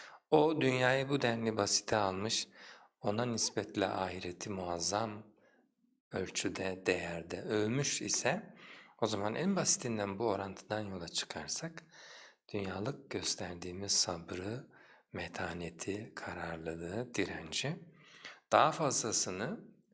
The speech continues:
uhrevi süreçte, yani sonsuz saadeti,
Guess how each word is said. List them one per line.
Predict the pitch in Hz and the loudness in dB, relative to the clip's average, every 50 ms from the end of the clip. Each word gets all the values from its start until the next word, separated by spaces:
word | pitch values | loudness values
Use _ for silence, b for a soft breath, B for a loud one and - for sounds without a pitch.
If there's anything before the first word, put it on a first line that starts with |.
| _ _ _ _ _ _ _ _ _ _ _ _ _ _ _ _ _ | _ _ _ _ _ _ _ _ _ _ _ _ _ _ _ _ _
uhrevi | - 110 95 101 101 107 107 104 120 131 127 | -6 -6 -4 -2 -2 -2 -2 -2 -2 -2 0
süreçte, | - - - 110 95 90 85 - - - - 104 113 165 - - - _ _ _ _ _ - | 2 0 0 0 -2 -2 -2 -2 -2 -2 -4 -6 -6 -6 -10 -14 -20 _ _ _ _ _ -6
yani | 107 95 85 78 80 85 85 | -4 -4 -4 -4 -6 -2 0
sonsuz | - - - 92 90 87 - - - 151 151 - - - 190 B B B B B B B - | 0 0 0 -2 -4 -2 -2 -2 0 0 -2 -2 -4 -4 -8 B B B B B B B -4
saadeti, | - - - 104 92 90 90 85 - 92 90 - - - 107 117 - - B | -2 0 0 0 -4 -8 -8 -8 -8 -10 -10 -6 -4 -2 -2 -2 -4 -6 B